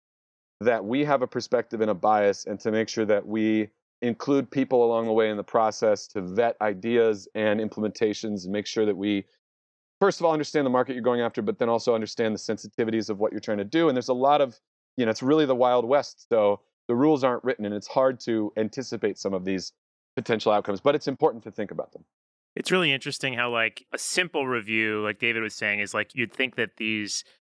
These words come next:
Speaker 2: computerized systems are less likely to have these biases built in. And in fact, they're uber biases. Like, it's much worse
Speaker 1: Yeah.
Speaker 2: because it's such a simple kind of rule set. It's just, like, don't understand that voice, right? <laughs> As opposed to,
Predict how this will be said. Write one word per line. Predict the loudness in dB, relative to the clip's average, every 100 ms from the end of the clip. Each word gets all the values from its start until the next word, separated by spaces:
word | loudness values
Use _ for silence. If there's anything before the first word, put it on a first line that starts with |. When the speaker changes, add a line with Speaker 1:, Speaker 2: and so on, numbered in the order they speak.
| _ -10
Speaker 2:
computerized | -8 -4 -2 0 2 0 -4
systems | -10 -10 -6 -6 -6 -4
are | -4
less | -2 -2 -2 -4 -4
likely | -4 -2 -4 -4
to | -2
have | -4
these | -6 -6
biases | -2 0 -2 -8
built | -6 -6 -4 -2
in. | -2
And |
in | -2
fact, | -2 0 0 -4 -14 _ -4
they're | -2
uber | -2 0 0
biases. | 0 -2 -4 -8 -6
Like, | -4 -4
it's | -4
much | -2 -2 -4
worse | -8 -4 -2 2
Speaker 1:
Yeah. | 0
Speaker 2:
because | 0 -4 -6 -6
it's | -10 -6
such | -6
a | -4
simple | -4 -4 -4
kind | -4
of | -4
rule | -4 -4 -4
set. | -4 -2 -4 -6 _ _ _ -10
It's | -6
just, | -4 -2
like, | -2
don't | 0 -2
understand | -2 -2 -2 0
that | -2
voice, | -2 -4 -4 -8 -6
right? | -4 -4
<laughs> | -4
As | -8
opposed | -4 -4 -2 -6 -2
to, | -2 0